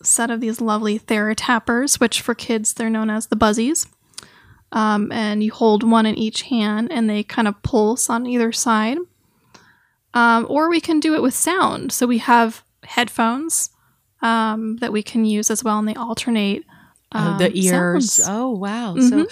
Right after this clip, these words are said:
Speaker 2: yeah, I can see that because if the left lobe of the brain is in charge for, of those responses that you mentioned, well, you know, it's the areas responsible for what, speech and, uh,
Speaker 1: Yeah, uh,
Speaker 2: memory.
Speaker 1: exactly. Executive functioning. So we
Speaker 2: Executive
Speaker 1: have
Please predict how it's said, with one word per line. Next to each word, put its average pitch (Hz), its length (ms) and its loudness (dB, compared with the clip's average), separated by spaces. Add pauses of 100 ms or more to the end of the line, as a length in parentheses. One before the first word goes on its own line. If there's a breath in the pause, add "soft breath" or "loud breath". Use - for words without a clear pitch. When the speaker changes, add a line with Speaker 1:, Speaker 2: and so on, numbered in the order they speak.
(220 loud breath)
Speaker 2:
yeah, 254 120 2
I 294 40 0
can 359 160 -2
see 180 200 -2
that 160 220 -4
because 175 260 -6
if 170 160 -4
the 185 80 -4
left 180 520 -4
lobe 180 500 2
of 147 240 -4
the 160 100 -2
brain 165 500 2
is 151 220 -2
in 156 100 2
charge 151 420 0
for, 135 340 -4 (280 loud breath)
of 147 200 0
those 165 240 4
responses 156 540 0
that 147 120 -2
you 147 80 -2
mentioned, 156 640 0
well, 131 100 -4
you 147 120 0
know, 143 220 -2
it's 160 160 -4
the 156 320 0
areas 160 640 4
responsible 151 520 0
for 143 160 -4
what, 131 180 -4
speech 160 600 0
and, 127 220 -4 (480 loud breath)
uh, 262 40 -2
Speaker 1:
Yeah, 208 420 2
uh, - 60 -10
Speaker 2:
memory. 156 800 -6
Speaker 1:
exactly. 226 560 2
Executive 247 560 0
functioning. 220 600 0
So 240 180 2
we 233 80 4
Speaker 2:
Executive 180 100 -2
Speaker 1:
have 214 200 2